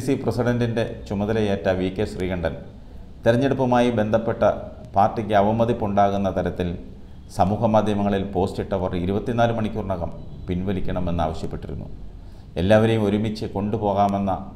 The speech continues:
പ്രഖ്യാപനം നടത്തി പഞ്ചായത്ത് തെരഞ്ഞെടുപ്പിൻ്റെ മുന്നൊരുക്കത്തിനായി സമിതി രൂപീകരിച്ചതിനിടെയാണ്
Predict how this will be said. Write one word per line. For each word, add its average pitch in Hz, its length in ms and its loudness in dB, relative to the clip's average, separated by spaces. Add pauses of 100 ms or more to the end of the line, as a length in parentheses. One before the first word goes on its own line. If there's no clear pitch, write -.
പ്രഖ്യാപനം 95 520 -2
നടത്തി 85 300 -2 (100)
പഞ്ചായത്ത് 98 480 0 (120)
തെരഞ്ഞെടുപ്പിൻ്റെ 85 600 -4 (420)
മുന്നൊരുക്കത്തിനായി 95 760 2
സമിതി 92 420 -2
രൂപീകരിച്ചതിനിടെയാണ് 85 1200 -4